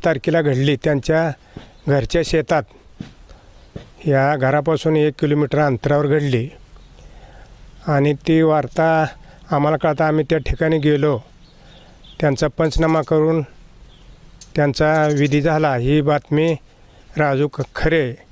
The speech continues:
यांना कळाली. आमच्या सरपंच, नेपथ्याचे सरपंच पांडुरंग पळकळे यांनी कळवली आणि तात्काळ त्याने आम्हाला फोन केला की, "मी संध्याकाळपर्यंत तुमच्या गावी येतो." आणि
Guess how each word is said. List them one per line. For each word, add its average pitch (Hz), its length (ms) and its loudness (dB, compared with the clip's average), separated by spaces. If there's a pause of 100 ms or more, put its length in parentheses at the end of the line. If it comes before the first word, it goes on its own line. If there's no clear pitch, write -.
(520)
यांना 147 220 2
कळाली. 156 460 0
आमच्या 131 300 0
सरपंच, 156 460 -2
नेपथ्याचे 147 520 0
सरपंच 156 460 -2 (560)
पांडुरंग 147 300 2
पळकळे 156 340 0
यांनी 151 240 2
कळवली 156 500 0 (680)
आणि 151 100 0 (140)
तात्काळ 170 420 -2
त्याने 165 300 0
आम्हाला 156 420 2
फोन 165 220 0
केला 147 360 0
की, 151 80 0
"मी 151 140 2
संध्याकाळपर्यंत 143 840 0 (500)
तुमच्या 147 300 0
गावी 147 340 2
येतो." 151 400 -2 (1000)
आणि 156 200 2